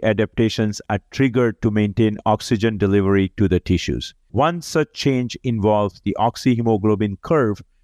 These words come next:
shifting to the right due to an increase in two three diphosphoglycerate, or simply called as two three D P G. This promotes oxygen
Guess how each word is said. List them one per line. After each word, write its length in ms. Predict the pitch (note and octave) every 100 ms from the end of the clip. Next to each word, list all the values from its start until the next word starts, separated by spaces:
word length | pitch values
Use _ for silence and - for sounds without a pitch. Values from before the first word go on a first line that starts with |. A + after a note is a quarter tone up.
| -
shifting 680 | - - E3 - E3+ D#3+ D3+
to 120 | C#3
the 160 | B2 G#2+
right 360 | A2 F#2+ F#2+ - _
due 140 | B2+ C3+
to 140 | C3
an 100 | B2+
increase 480 | B2+ B2 C3 C3+ A#2
in 260 | B2+ A2+ -
two 180 | D3 D3
three 400 | - C3 B2+ C3 _ -
diphosphoglycerate, 1200 | F#2 B2+ C3+ - B2+ - B2 F#2+ A#2+ - A2 G#2 G#2
or 80 |
simply 380 | G2+ C#3 C3 C3+
called 260 | - B2 A2+
as 160 | G#2+
two 220 | - C#3 C3
three 220 | B2 A2+
D 180 | A2+ G#2
P 160 | G#2+
G. 340 | E2+ G#2+ F#2+ - _ _
This 200 | D#3 F#3
promotes 460 | - E3+ D#3 D#3 - -
oxygen 500 | C3 - C#3 C#3